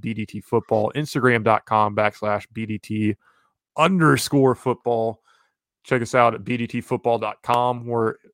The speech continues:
in flux with the website right now, but it is still up. You can go to mailbox dot, mailbox at B D T football dot com with your questions if you are unable to make it live, although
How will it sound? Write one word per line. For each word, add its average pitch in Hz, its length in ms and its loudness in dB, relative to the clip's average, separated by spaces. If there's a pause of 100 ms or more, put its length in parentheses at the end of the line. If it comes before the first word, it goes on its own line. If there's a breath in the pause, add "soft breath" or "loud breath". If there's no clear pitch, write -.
(180)
in 127 160 0
flux - 460 2
with 135 120 -2
the 131 80 -2
website 123 380 6
right 117 200 4
now, 120 200 0
but 139 160 0
it 190 80 4
is 180 140 4
still 127 300 2
up. 117 240 0 (420)
You 139 80 -4
can 139 60 -4
go 139 100 2
to 117 60 0
mailbox 117 580 2
dot, 113 200 -2 (220)
mailbox 117 600 2
at 110 220 0
B 117 140 -6
D 110 100 -6
T 117 160 -8
football 110 340 -2
dot 107 200 -2
com 107 400 -2
with 123 280 0
your 120 220 2
questions 139 580 0
if - 160 -6
you 113 120 0
are 110 160 2
unable 110 320 -4
to 107 80 -4
make 107 180 -4
it 101 80 -6
live, 107 360 2
although 107 420 -2